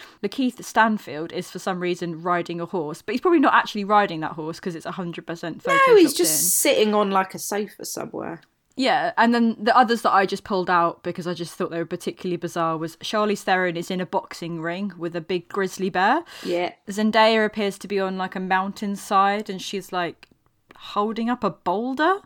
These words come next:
Speaker 1: Sacha Baron Cohen is looking lovely in a suit, but he's, like, hoovering the Oval Office. Aquafina appears to be on some sort of, like, elaborate chandelier. As you mentioned, Dan Levy is on a donkey. I just, it's all very bananas, and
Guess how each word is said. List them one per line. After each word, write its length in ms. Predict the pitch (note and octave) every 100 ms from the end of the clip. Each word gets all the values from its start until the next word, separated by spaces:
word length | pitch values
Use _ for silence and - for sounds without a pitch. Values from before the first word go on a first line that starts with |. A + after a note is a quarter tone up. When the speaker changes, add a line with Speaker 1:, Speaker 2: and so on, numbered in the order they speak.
| _ -
Speaker 1:
Sacha 360 | - C4+ -
Baron 300 | A3 G#3+ G#3 G#3
Cohen 440 | G#3 G3 G3 A3+
is 140 | G#3+
looking 320 | G3 G3 G3 G3
lovely 320 | F#3+ F#3+ F#3
in 120 | F3+
a 40 | F3+
suit, 480 | - G#3 F3+ E3+ -
but 80 | F3
he's, 240 | F#3+ F#3+
like, 240 | F#3 F3+ - -
hoovering 600 | G#3 F#3+ F3+ F3+ F3+ F3+
the 220 | F3 F3 -
Oval 380 | F#3 F#3+ F3+ E3+
Office. 640 | F#3 - G#3+ A3 - - - -
Aquafina 640 | C#4+ - B3+ C4 C4 A3+ G3
appears 320 | F#3+ F#3+ F#3+
to 100 | G3+
be 180 | G3+ F#3+
on 160 | F#3
some 300 | F#3+ - G3
sort 320 | F3+ F#3+ F3 F3+
of, 140 | F3
like, 260 | F#3 F3 -
elaborate 540 | F3+ F3+ F3 F#3 -
chandelier. 800 | - G3 F#3 F3+ F#3 F3+ C#3 F3 G#3+ - - -
As 180 | A3 A3+
you 140 | G#3+
mentioned, 600 | G3 G#3+ - - E3 F#3 -
Dan 220 | E3 E3
Levy 300 | F3 E3 D#3
is 80 | E3+
on 140 | D#3+
a 40 |
donkey. 680 | D#3+ E3+ E3 D#3+ - B2+ D#3+ -
I 80 | G#3
just, 420 | C4 C4+ - - _ _ - - -
it's 140 | B3
all 80 | G4+
very 240 | C#4 G#3
bananas, 760 | F#3+ G#3 C4 B3+ D#3 C#3 E3+ -
and 460 | G3 G3 G3 -